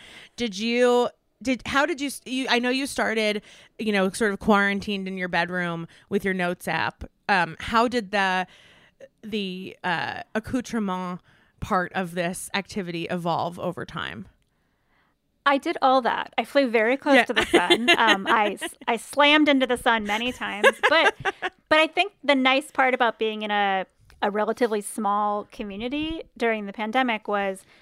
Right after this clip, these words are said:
Speaker 2: when I kind of moved on from that phase of stuff I had bought, like, oh, I bought, you know, a pair of binoculars, binoculars that I did not research well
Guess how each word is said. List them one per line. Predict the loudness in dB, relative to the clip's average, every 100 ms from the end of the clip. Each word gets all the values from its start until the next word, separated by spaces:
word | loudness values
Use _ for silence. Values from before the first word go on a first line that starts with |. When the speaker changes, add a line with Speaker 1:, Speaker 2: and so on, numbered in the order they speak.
| _ _ _ _ _ _
Speaker 2:
when | -4 2 2 2 -4
I | -2 0 0 -4
kind | -6 -6
of | -4
moved | -4 -4 -2
on | -2 -2 -6
from | -10 -6
that | -6 -6
phase | -6 -6 -6 -6
of | -12
stuff | -8 -6 -4
I | -4
had | -4 -4
bought, | 2 4 4 2
like, | -4
oh, | -2
I | 0
bought, | 0 -2 -4
you | -8
know, | -8 -8 -10
a | -4
pair | -4
of | -2
binoculars, | -2 -4 -6 -12 -14 -18 _
binoculars | -6 -2 -2 -2 -4 -2 -4
that | -6
I | -8
did | -6
not | -6 -4
research | -2 -2 -4 -6 -8
well | -8 -6 -8